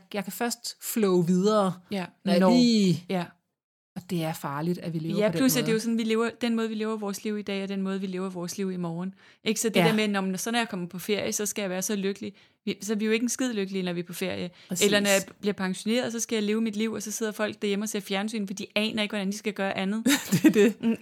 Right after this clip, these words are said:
Speaker 2: altså, så det,
Speaker 1: Det er
Speaker 2: er
Speaker 1: det.
Speaker 2: nu,
Speaker 1: Det er
Speaker 2: ikke?
Speaker 1: nu.
Speaker 2: Ja.
Speaker 1: Pernille Aalund, hun siger, at, øh, det liv, du lever, det liv, det er det liv, du får.
Speaker 2: Ja.
Speaker 1: Det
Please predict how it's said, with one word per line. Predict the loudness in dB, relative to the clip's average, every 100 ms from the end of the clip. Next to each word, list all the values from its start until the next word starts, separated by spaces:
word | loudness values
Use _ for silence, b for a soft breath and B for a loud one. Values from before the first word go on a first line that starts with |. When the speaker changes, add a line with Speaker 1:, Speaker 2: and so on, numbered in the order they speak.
| 0
Speaker 2:
altså, | 2 2
så | 2 4
det, |
Speaker 1:
Det | 6
er |
Speaker 2:
er | 8
Speaker 1:
det. | 10
Speaker 2:
nu, | 8 4 -2 4
Speaker 1:
Det |
er | 6
Speaker 2:
ikke? | 8
Speaker 1:
nu. | 8 4 0
Speaker 2:
Ja. | 0 0 -8 _ -2
Speaker 1:
Pernille | 0 0
Aalund, | 0 0 -2
hun | -2
siger, | -2 0 0 0
at, | -2 -4 -4
øh, | -2
det | 0 0
liv, | 0 -2
du | -2
lever, | 0 -2
det | -4 -4
liv, | -6 -8 -14 -6
det |
er | -4
det | -2
liv, | -2 -4
du | -4
får. | -6 -8 _ _
Speaker 2:
Ja. |
Speaker 1:
Det | -8